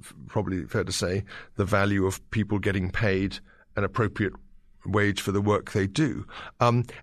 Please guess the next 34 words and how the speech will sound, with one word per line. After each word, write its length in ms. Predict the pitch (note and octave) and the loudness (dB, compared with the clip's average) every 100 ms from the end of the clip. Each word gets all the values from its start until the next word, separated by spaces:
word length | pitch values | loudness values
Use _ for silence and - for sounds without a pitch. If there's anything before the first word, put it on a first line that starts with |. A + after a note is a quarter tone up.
| - | 2
and 120 | D3 | 2
of 80 | D3+ | 4
course, 320 | - B2 - | 2 2 2
finally, 560 | - E3+ G3+ G2+ G2 C3 - - | 2 2 2 2 -2 -4 -8 -4
he 260 | D#3 C3 | 0 4
is 140 | E3+ - | 4 4
prepared 500 | E3 B2 F#2+ G2+ - | 2 2 2 0 -2
to 420 | - G2 A2 B2+ - - | -2 0 0 -2 -8 0
contemplate 800 | C3+ B2+ C3+ A2 F#2+ F#2+ - - - | 2 4 2 0 0 0 -2 -8 -8
potentially 380 | - D#3 D3+ C3+ | 0 2 2 0
quite 200 | A#2+ C3+ - | 0 0 4
onerous 480 | D3 E3+ C3+ A#2+ - | 6 6 6 2 2
taxes 720 | F3+ F3 - - C3 C#3 - - - - - | 0 0 -2 -2 -2 -2 -4 -8 -16 -8 2
if 180 | D3 - | 2 4
they 160 | B2 | 4
are 220 | A2+ A2 A#2 | 6 6 6
levied 580 | A2 G#2 G#2 A2 A2+ - - - - | 6 6 4 2 0 -6 -10 -16 -12
fairly, 720 | - B2 A2+ G#2+ G2+ G2+ G#2 | 0 4 6 6 4 4 2
transparently, 1120 | - G#2+ G2 - G2 G2 G2 - G#2 F#2+ G2 | 2 2 0 0 2 2 0 -2 0 2 2
at 160 | F#2+ G2+ | 0 0
low 220 | G2+ G2 | 0 0
cost, 560 | - F#2 F2+ - - - | 0 -2 0 -4 -6 -2
and 120 | G#2 | -2
according 380 | - G#2 G2 F#2 | 0 0 0 -2
to 100 | G2 | -4
the 100 | F2+ | -4
four 240 | - G#2 | -2 -2
principles 400 | - - - F#2+ | -2 -6 -6 -8
of 60 | F#2+ | -6
taxation 480 | - - G#2 - F#2 | -6 -2 -4 -2 -2
that 80 | |
he 80 | G#2+ | 0
lays 260 | G2 G2+ E3+ | 0 0 0
out, 220 | C3 | 0